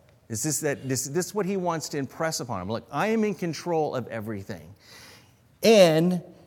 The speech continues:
uh, and I, God, I, God, not me, but God is saying, 'I am the one that you need to trust.'"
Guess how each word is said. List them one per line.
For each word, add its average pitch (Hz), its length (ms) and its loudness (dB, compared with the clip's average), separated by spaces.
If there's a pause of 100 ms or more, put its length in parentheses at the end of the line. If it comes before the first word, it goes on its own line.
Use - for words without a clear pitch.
(180)
uh, 147 300 8 (180)
and 160 240 6
I, 180 240 4
God, 190 460 8
I, 190 280 4
God, 165 440 4
not 131 180 -2
me, 120 340 -2 (220)
but 120 160 2
God 185 340 8
is 170 120 2
saying, 135 260 2
'I 147 220 2
am 160 160 0
the 147 80 0
one 135 260 0
that 123 140 -4
you 117 120 -4
need 110 240 -4
to 113 100 -10
trust.'" - 600 -4